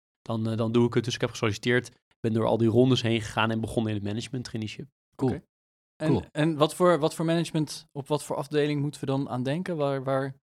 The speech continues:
Speaker 1: Ja, dus ik, ik ben gestart als vestigingsmanager van een lokaal kantoor, kantoor Zeist, een retail, eh, kantoor.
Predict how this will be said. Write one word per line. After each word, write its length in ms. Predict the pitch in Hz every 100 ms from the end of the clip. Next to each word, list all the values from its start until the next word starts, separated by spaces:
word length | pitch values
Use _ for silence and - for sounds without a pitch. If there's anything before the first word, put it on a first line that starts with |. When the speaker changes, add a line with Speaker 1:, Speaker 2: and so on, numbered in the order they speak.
| _ _ _ _ -
Speaker 1:
Ja, 160 | 147
dus 140 | 123 143
ik, 180 | 160 -
ik 140 | 147
ben 140 | 151
gestart 380 | - - 175 170
als 220 | 139 -
vestigingsmanager 840 | - 170 - 156 131 143 180 165 135
van 180 | - 123
een 80 | 117
lokaal 340 | 113 131 127
kantoor, 440 | 110 104 139 165
kantoor 520 | - 117 - 120 110 98
Zeist, 420 | 110 107 180 -
een 100 | 120
retail, 540 | 104 131 170 156 151 147
eh, 120 | 143
kantoor. 420 | 139 131 147